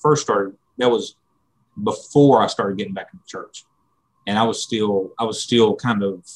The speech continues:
um, I was older, so I was a little bit calmer, but I was still just kind of wilding, you know, <laughs> just, you know, doing,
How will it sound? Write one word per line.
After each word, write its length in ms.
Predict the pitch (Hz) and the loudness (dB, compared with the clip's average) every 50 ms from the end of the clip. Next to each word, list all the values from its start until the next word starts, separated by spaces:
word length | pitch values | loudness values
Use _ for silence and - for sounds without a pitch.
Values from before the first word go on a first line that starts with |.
| - _ _ _ _ _ _ | -20 _ _ _ _ _ _
um, 280 | 110 107 98 92 90 - - | -10 -8 -8 -8 -10 -12 -10
I 60 | 110 | -8
was 180 | 110 104 - - - | -8 -8 -8 -8 -2
older, 500 | - 151 170 160 135 110 104 104 107 107 - | 4 6 6 6 6 4 2 2 0 -2 -6
so 180 | - - 110 | -4 -2 -2
I 40 | 104 | -2
was 120 | 98 95 | -2 -4
a 40 | 98 | -2
little 240 | 104 127 165 160 135 | 0 0 0 0 0
bit 140 | 110 104 - | -4 -6 -8
calmer, 440 | - 117 104 101 101 98 98 98 _ _ _ _ _ _ _ _ _ - | -8 -4 -2 -2 -2 -4 -8 -10 _ _ _ _ _ _ _ _ _ -10
but 100 | 107 104 | -6 -4
I 80 | 107 107 | -4 -2
was 180 | - - - | -4 -4 -6
still 400 | - - - 135 120 110 104 101 | -8 -6 -2 0 0 0 0 -2
just 280 | 92 101 95 - - _ _ _ _ - | -4 -6 -10 -12 -12 _ _ _ _ -6
kind 140 | 127 117 101 | -6 -4 -4
of 100 | 95 90 - _ _ - - _ - 107 104 104 104 113 - 123 120 110 101 | -6 -10 -14 _ _ -20 -20 _ -10 -6 -4 -4 -4 -4 -6 -12 -12 -10 -4
wilding, 540 | 107 107 107 117 - 107 98 90 87 95 - _ _ - | 0 2 4 6 4 4 2 0 -4 -12 -16 _ _ -10
you 120 | - 113 110 | -6 -6 -6
know, 180 | 110 104 104 - | -4 -6 -4 0
<laughs> 40 | 151 | 2
just, 180 | 175 165 - - - 226 - | 4 4 4 4 4 6 6
you 260 | 208 180 147 185 175 | 6 6 8 6 6
know, 140 | - 165 160 160 | 6 4 4 4
doing, 380 | - 135 143 151 151 139 127 | 2 4 4 4 4 2 0